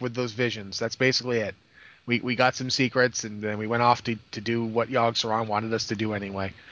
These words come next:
And now he's still up there somewhere. I mean, he's still trapped 'cause they, the Keepers got Ulduar back online, but he's hardly, he's basically discomfited at best.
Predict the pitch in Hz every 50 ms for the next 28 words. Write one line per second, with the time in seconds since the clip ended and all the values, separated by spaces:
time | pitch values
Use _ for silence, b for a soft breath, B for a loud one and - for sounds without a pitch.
0 | B B B B 135 139 160 180 196 190 175 196 185 - - - 185 180 170 165
1 | - _ 156 147 151 165 160 - _ _ _ _ - - 156 147 143 143 143 143
2 | 151 151 143 147 139 143 143 143 135 B B B B B - 151 147 - - -
3 | 220 185 - - - 196 208 165 127 131 - - - - - _ _ _ 139 131
4 | - 139 131 120 127 131 127 127 120 - - 160 147 - 151 139 123 139 123 -
5 | - 139 151 147 127 120 117 113 110 117 117 113 110 107 113 113 107 107 107 117
6 | 127 - b b b b b b b - 123 117 135 139 131 117 - - _ _
7 | _ _ _ _ 139 156 165 147 139 127 - - 143 139 156 165 143 143 135 131
8 | 123 117 107 - _ _ _ _ _ _ - 151 139 123 107 143 151 170 - -
9 | 147 151 139 127 123 131 - - 143 143 160 - 156 127 123 117 117 110 104 -
10 | 120 127 135 131 - - - - - -